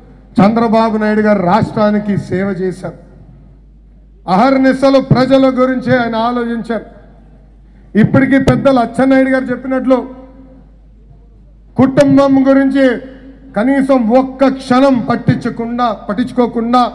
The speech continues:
అహర్నిశలు ప్రజల గురించి చంద్రబాబు నాయుడు గారు ఆలోచించారు. ఏనాడు నా భవిష్యత్తు గురించి, నా చదువుల గురించి చంద్రబాబు నాయుడు గారు పట్టించుకోలేదు. కానీ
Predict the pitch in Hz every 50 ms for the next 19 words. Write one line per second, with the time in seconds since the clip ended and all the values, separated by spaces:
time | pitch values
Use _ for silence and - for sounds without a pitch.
0 | - - - - - - - - - - - - - - - - - 165 175 208
1 | 247 262 262 254 254 233 - 254 240 226 214 - - 165 190 214 220 220 247 240
2 | 233 214 190 220 226 240 240 220 - 247 240 214 185 - - - - - - -
3 | - - - - - 185 190 208 208 208 208 190 196 196 196 190 190 190 190 185
4 | 185 180 175 170 170 180 185 175 165 185 170 - 175 165 165 - - - - -
5 | - - - - - - - - - - - - - - - - - - - -
6 | - - 185 208 240 262 277 269 269 269 277 277 285 269 247 233 247 269 269 233
7 | 262 269 269 285 262 269 269 269 262 277 269 262 254 254 254 226 - 226 196 165
8 | - - - - - - - - - - - - 175 202 220 247 269 285 269 269
9 | 254 262 269 277 285 277 277 269 277 277 277 277 269 - 285 285 262 - - -
10 | - - - - - - - - - - 226 233 262 269 269 269 262 269 269 262
11 | 254 254 254 254 254 247 240 233 - 240 233 - - 254 - - 240 247 240 240
12 | 240 220 226 - 226 220 240 247 254 277 277 262 220